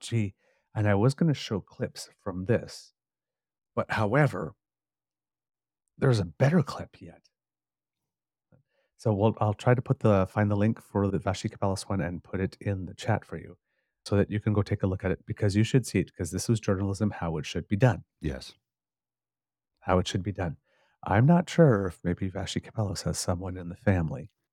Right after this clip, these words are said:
Speaker 2: Is, is that
Speaker 1: Because she
Speaker 2: possible?
Speaker 1: se-, she's a pretty, she'll come at you type interviewer like this, but
Speaker 2: Mm-hmm.
Speaker 1: it usually seems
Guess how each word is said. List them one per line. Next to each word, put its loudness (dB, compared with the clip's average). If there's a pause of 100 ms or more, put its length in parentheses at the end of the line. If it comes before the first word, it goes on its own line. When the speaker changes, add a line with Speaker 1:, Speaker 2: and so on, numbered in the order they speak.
(1200)
Speaker 2:
Is, -4
is 6
that -
Speaker 1:
Because 6
she 8
Speaker 2:
possible? 6
Speaker 1:
se-, 4
she's 0
a 2
pretty, 4 (800)
she'll -2
come 4
at -2
you -8 (460)
type -2
interviewer -6
like -20
this, -8
but -2
Speaker 2:
Mm-hmm. 0
Speaker 1:
it -2
usually 2
seems -2